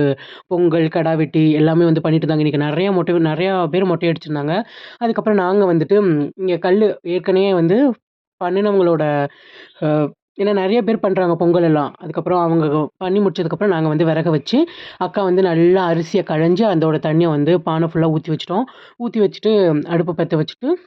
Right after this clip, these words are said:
நாங்க வந்து பொங்கல் செய்ய ஸ்டார்ட் பண்ணிட்டோம். One by one-ஆ ஸ்டார்ட் பண்ணிட்டு இருந்தோம் மெதுவா. அப்புறம் அப்பா வந்து இங்க கோயிலெல்லாம் சுத்தி பார்த்துட்டு அதுக்கப்புறம் வந்தாங்க. அது வரைக்கும் நாங்க பொங்கல் வைக்கிறோம் அப்படின்னு சொல்லிட்டு கரெக்டா குலவு ஓடும்போது அப்பா வந்து வந்துட்டாங்க. அதுக்கப்புறம் குலவு விட்டுட்டு,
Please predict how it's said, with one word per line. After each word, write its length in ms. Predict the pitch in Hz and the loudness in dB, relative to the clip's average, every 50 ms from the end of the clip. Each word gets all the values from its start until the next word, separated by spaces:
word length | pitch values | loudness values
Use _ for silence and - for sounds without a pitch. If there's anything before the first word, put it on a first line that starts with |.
| _ _ _ _ _ _ _ _ _ _ | _ _ _ _ _ _ _ _ _ _
நாங்க 200 | - 160 156 156 | -8 -6 -4 -2
வந்து 220 | 151 147 151 170 165 | -2 0 0 0 0
பொங்கல் 280 | - 165 156 160 175 | 0 0 0 2 0
செய்ய 260 | 170 - 175 151 156 165 | 0 0 0 0 0 0
ஸ்டார்ட் 280 | 160 - 160 151 160 - | -2 -2 -4 -4 -4 -6
பண்ணிட்டோம். 360 | 170 147 143 131 - 180 254 - - - - - - | -8 -8 -6 -4 -4 -4 -4 -6 -10 -18 -20 -20 -12
One 160 | - 165 165 | -8 -6 -2
by 120 | 156 165 | 0 0
one-ஆ 220 | 160 151 143 156 185 | 0 0 0 -2 -2
ஸ்டார்ட் 260 | 202 - 185 170 165 | -2 -2 -4 -4 -2
பண்ணிட்டு 260 | 175 170 165 165 151 | -2 -2 0 0 0
இருந்தோம் 160 | 151 165 151 | 0 0 2
மெதுவா. 360 | 151 147 156 156 156 156 170 180 170 - - - - - - | 2 2 2 2 2 2 2 0 -2 -6 -12 -20 -20 -20 -20
அப்புறம் 260 | _ _ 202 190 185 | _ _ -6 -4 -4
அப்பா 220 | 170 - - 196 | -2 -2 0 0
வந்து 340 | 196 190 175 175 175 190 185 165 | 2 2 2 4 4 2 2 2
இங்க 160 | 185 175 165 | 0 0 0
கோயிலெல்லாம் 420 | 160 - 180 180 185 180 170 165 175 | 2 2 4 4 4 4 4 2 0
சுத்தி 240 | 170 - 190 190 | -2 -2 -2 -2
பார்த்துட்டு 380 | 175 175 160 156 156 - - 180 | 0 0 -2 -2 -4 -4 -4 -2
அதுக்கப்புறம் 380 | 175 165 - 160 147 - 165 151 | -2 -2 -2 -4 -2 -2 -2 -2
வந்தாங்க. 400 | 147 156 160 156 147 147 151 143 | 0 0 0 0 -2 -2 -4 -4
அது 160 | - 175 160 156 | -2 -2 0 0
வரைக்கும் 260 | 156 156 156 - 170 | 0 0 0 0 0
நாங்க 140 | 165 156 147 | 0 -2 -2
பொங்கல் 320 | - 156 151 151 170 170 | -4 -6 -4 -2 -2 0
வைக்கிறோம் 280 | 156 151 - - 156 151 | 0 -2 -4 -4 -4 -4
அப்படின்னு 180 | 143 139 147 | -4 -4 -6
சொல்லிட்டு 340 | - 165 151 139 220 247 - - - - - | -6 -6 -4 -4 -4 -6 -6 -10 -18 -12 -6
கரெக்டா 420 | - 208 202 208 196 - 233 233 | -4 -2 -2 -2 -2 -2 -4 -4
குலவு 260 | - 208 185 180 196 208 | -2 0 0 0 2 2
ஓடும்போது 640 | 196 180 160 156 156 156 160 156 180 190 180 170 | 2 2 0 0 0 0 2 2 2 2 4 2
அப்பா 200 | 156 139 - 175 | 0 0 0 0
வந்து 240 | 165 160 151 156 147 | 0 0 0 0 0
வந்துட்டாங்க. 300 | 147 156 - 156 143 139 | 0 -2 -2 -2 -2 -2
அதுக்கப்புறம் 400 | 156 160 151 147 - 139 139 135 | 0 0 0 -2 -2 -4 -4 -2
குலவு 280 | 160 151 151 156 156 | -2 -2 0 0 0
விட்டுட்டு, 440 | 151 151 147 156 - 185 214 277 285 | -2 -2 -4 -4 -2 0 0 0 0